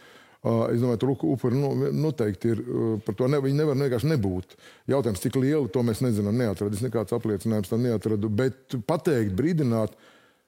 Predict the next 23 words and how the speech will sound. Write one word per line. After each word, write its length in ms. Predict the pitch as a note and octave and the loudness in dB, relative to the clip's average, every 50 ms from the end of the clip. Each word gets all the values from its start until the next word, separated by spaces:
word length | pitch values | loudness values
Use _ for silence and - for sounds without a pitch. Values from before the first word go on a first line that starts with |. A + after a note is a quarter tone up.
| _ _ _ _ _ _ _ _ _ _ _ | _ _ _ _ _ _ _ _ _ _ _
es 160 | - A2+ D3 | -2 -2 0
uzskatu, 240 | C#3+ - - A2+ - | 0 -2 -4 -4 -4
ka 140 | - G#2 - | -4 -2 0
Krievija 320 | D3 D3 C3 A#2 A#2 B2+ | 0 2 2 2 0 0
uzspridzināja 800 | A#2+ - - D#3+ D3 C3 E3 D#3+ D#3 D#3 D#3 D3+ D3+ D3+ D3+ D3+ | -2 -2 -2 -2 0 0 0 0 0 0 0 0 -2 -2 -6 -8
šo, 160 | B2 - E3 D3+ D3+ D#3+ D#3+ D#3 - E4+ - | -4 -2 0 0 0 -2 -4 -8 -12 -4 -2
un 160 | C3+ C3+ C3 B2 A2+ | 0 0 0 0 2
viņi 160 | C3+ D3+ C#3 - - | 2 0 0 -2 -2
pateikt 460 | - D3+ - - B2+ A2+ A2 G#2+ - A2+ | -4 -2 0 0 0 0 0 -2 -2 -2
pirms 220 | A2+ A2+ G#2 - | -2 -2 -2 -4
spridzināšanas, 640 | - - D3+ A#2+ A#2 A2+ A2+ G#2+ G2+ - A2 G#2+ G2+ | -4 -2 0 2 2 2 0 0 0 0 0 0 0
"Ziniet, 320 | C3 C#3 A#2+ A2 G2+ - B2+ | 0 0 0 -2 -2 0 0
ejiet 320 | C3+ B2+ A2+ G#2+ G2 - | 0 0 0 -2 -2 -4
prom, 320 | - B2 C3+ A#2+ G#2 G#2 | -2 -2 0 0 2 0
mēs 160 | G#2 G#2 - - | 0 -2 -2 -4
spridzināsim 640 | D3+ E3 C#3+ B2+ A2 G#2+ G2+ G2 - - A2 G2 | -4 -2 0 0 2 2 0 -2 -2 -4 -4 -4
tūlītās", 640 | - A#2 A#2 A2+ A#2+ B2+ B2+ - A#2 G#2+ G2+ - - | -2 -2 0 0 0 0 0 0 -2 -2 -2 -2 -4
nu, 80 | A2+ G2+ | -6 -2
tā, 160 | - C#3 A#2+ G#2 G2 | 0 0 0 0 0
tā 160 | - C3+ A#2+ G#2+ | 0 0 0 2
nemaz 160 | G#2+ A2 G#2+ F#2+ | 0 0 0 0
nav 160 | A2+ A#2 B2 | 0 0 0
iespējams. 640 | B2 G#2+ - - G#2+ G#2 G#2 G2+ G2+ F#2 - - | -2 -2 -2 -2 0 0 0 0 -2 -4 -6 -10